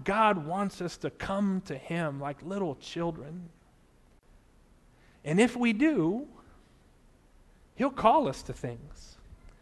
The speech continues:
He'll give us things to do, but it won't feel like guilt. It won't feel like manipulation. It'll feel like joy.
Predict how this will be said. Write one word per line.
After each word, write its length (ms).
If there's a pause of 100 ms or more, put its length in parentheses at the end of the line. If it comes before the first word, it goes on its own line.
(460)
He'll 140
give 340
us 220
things 360
to 120
do, 320 (160)
but 140
it 100
won't 300
feel 260
like 320
guilt. 420 (760)
It 80
won't 300
feel 200
like 220
manipulation. 840
It'll 180
feel 320
like 360
joy. 580